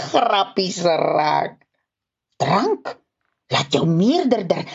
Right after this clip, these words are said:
lawaai maak. 'n Man wat van die wingerdlopers slinger,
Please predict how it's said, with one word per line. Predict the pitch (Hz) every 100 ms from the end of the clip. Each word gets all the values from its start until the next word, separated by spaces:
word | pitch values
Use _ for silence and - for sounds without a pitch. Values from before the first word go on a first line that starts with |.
| -
lawaai | 156 180 165 160 151 170 453 571 202
maak. | 190 123 110 - - - _ _ _ _ _ _ _ _ _ _ -
'n | 135 123
Man | 117 165 147
wat | 139 -
van | 156 151
die | 135
wingerdlopers | 131 170 185 143 151 170 165 156 143 - - -
slinger, | 370 427 403 254 143